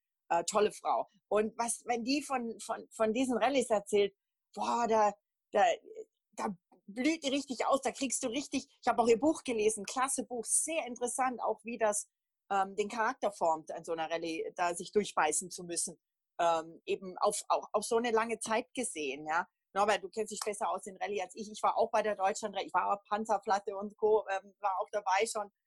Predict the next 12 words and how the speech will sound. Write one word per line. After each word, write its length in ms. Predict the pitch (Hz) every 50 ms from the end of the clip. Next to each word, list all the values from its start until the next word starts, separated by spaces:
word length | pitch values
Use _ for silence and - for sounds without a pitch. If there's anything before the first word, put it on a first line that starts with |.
| _ _ _ _ _
Und 220 | 190 196 196 -
das 180 | 185 - - -
ist, 200 | - - - -
das 200 | - - - -
ist 180 | - 170 - -
schon 300 | - 185 170 170 160 _ _ _ _ _ _ -
richtig 340 | 202 180 - - 180 - - - -
cool, 220 | 170 156 139 - -
muss 160 | 180 185 -
ich 120 | 202 180 -
echt 240 | - 175 - -
sagen. 320 | - 175 165 185 226 254